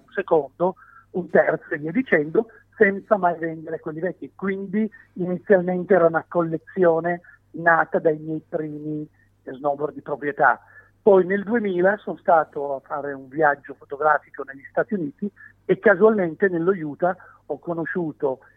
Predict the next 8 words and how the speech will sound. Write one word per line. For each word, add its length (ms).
eh, 520
sono 220
entrato 480
in 100
un 120
negozio 580
che 160
ospita 640